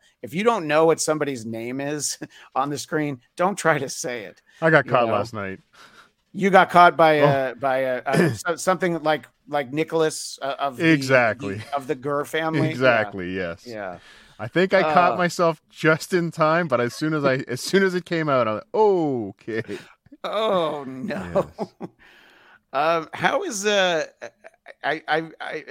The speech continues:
Speaker 1: I noticed, well, somebody, I noticed because the guy who does that, uh, that Jim and Sam dank memes account on Instagram, um, Miguel, he noticed that, uh, Opie had taken down all of his live streams. Uh, is, is he not doing that anymore? And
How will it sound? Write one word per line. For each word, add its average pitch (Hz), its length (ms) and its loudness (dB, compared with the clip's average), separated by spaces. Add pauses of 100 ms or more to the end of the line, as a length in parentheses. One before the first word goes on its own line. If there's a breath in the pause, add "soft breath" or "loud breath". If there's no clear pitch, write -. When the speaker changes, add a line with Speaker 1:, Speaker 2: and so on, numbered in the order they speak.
(120)
Speaker 1:
I 156 60 -2
noticed, 208 600 -4
well, 156 100 -10
somebody, 185 320 -6
I 175 120 0
noticed 185 240 -2
because 143 360 -6
the 135 100 -8
guy 135 260 -2
who 127 60 -8
does 120 200 -8
that, 117 380 -8
uh, 107 400 -8
that 110 180 -12
Jim 117 240 -12
and 110 100 -14
Sam 110 600 -12
dank 107 280 -12
memes 104 320 -14
account 95 460 -16
on 95 380 -14
Instagram, 90 640 -16 (120)
um, 87 320 -14
Miguel, 98 600 -8 (220)
he 127 380 -8
noticed 131 540 -4
that, 110 280 -8
uh, 107 140 -6
Opie 120 260 -6
had 101 140 -10
taken 104 320 -10
down 107 300 -4
all 101 160 -4
of 87 60 -16
his 92 140 -18
live 98 300 -8
streams. 85 640 -16
Uh, 101 60 -8
is, 98 360 -14
is 120 140 -8
he 165 100 -2
not 190 220 0
doing 165 220 -2
that 165 120 2
anymore? 175 460 -2
And 113 280 -4